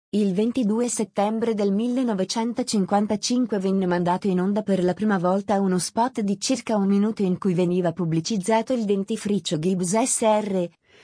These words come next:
un'azienda che fa parte dell'Unilever. La storia interessante dietro questa pubblicità fu che per scegliere quale tra ventitré pubblicità sarebbe stata la prima ad essere trasmessa ci fu una lotteria.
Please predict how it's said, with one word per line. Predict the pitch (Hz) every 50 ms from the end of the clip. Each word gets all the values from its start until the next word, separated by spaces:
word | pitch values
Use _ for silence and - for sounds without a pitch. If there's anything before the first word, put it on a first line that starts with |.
| - _ _
un'azienda | 208 208 202 208 208 196 180 208 233 240 254 254 214 247
che | - 220 202
fa | - - 233 220
parte | 214 - 233 226 247 - - 254
dell'Unilever. | 196 185 185 180 185 202 226 233 226 240 233 240 214 147 135 131 131 127 127 - _ _ _ _ _ _ _ _ _ _ -
La | 180 170 175 175
storia | - - - 202 185 190 196 185
interessante | 185 185 170 - 180 175 180 - - 214 196 226 247 - 226 196
dietro | 175 202 208 233 - - 240 226
questa | - 220 202 - - 180
pubblicità | - 185 170 156 165 160 165 190 160 - 190 196
fu | 196 - 240
che | 226 - 269
per | - 185 180 185
scegliere | - - - 208 202 202 180 165 170
quale | 165 - 185 180 185 185
tra | 180 - 190 190
ventitré | 180 170 202 220 233 226 - 247 - - 220 226 233
pubblicità | 233 247 214 190 208 220 202 - 226 208 - 233 233
sarebbe | 233 - 254 254 254 254 220 240
stata | 240 - - 247 226 220 -
la | 233 233 220
prima | - 262 269 277 285 262 262
ad | 247 208
essere | 208 226 - - - 220 208 202
trasmessa | 202 202 202 202 - 214 202 208 220 - - - 208
ci | 196 - 208
fu | 196 - 233 226
una | 214 208 190
lotteria. | 196 190 190 _ - 226 220 220 185 135 120 123 120